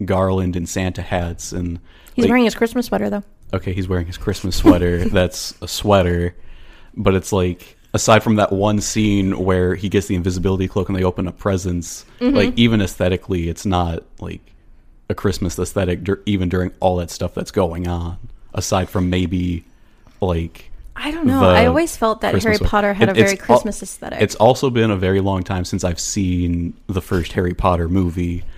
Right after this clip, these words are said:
Speaker 1: but based on what I remember,
Speaker 2: I watch it a lot. <laughs>
Speaker 1: ba-, based on what I remember, there isn't a very strong Christmas aes-, aesthetic throughout it.
Speaker 2: No, there, I would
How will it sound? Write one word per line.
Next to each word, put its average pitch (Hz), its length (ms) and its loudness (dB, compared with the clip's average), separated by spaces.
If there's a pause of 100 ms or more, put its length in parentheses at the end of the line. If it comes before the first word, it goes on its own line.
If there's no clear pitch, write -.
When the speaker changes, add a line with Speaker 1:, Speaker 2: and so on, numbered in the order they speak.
(120)
Speaker 1:
but 104 100 0
based 113 220 6
on 107 80 4
what 107 100 6
I 110 60 8
remember, 95 520 2
Speaker 2:
I 220 100 4
watch 208 260 2
it 202 80 -2
a 202 40 -6
lot. 202 360 -4
<laughs> - 240 -4
Speaker 1:
ba-, 110 200 0
based 110 220 2
on 120 80 0
what 117 140 4
I 110 60 4
remember, 98 340 0
there 95 220 0
isn't 104 300 -2
a 95 60 -2
very 92 220 0
strong 92 380 -4
Christmas - 420 -6
aes-, - 160 -8 (180)
aesthetic 87 480 -2 (220)
throughout 85 400 -4
it. - 160 -14 (1600)
Speaker 2:
No, 381 340 2
there, 370 440 6 (280)
I 269 140 8
would 359 200 2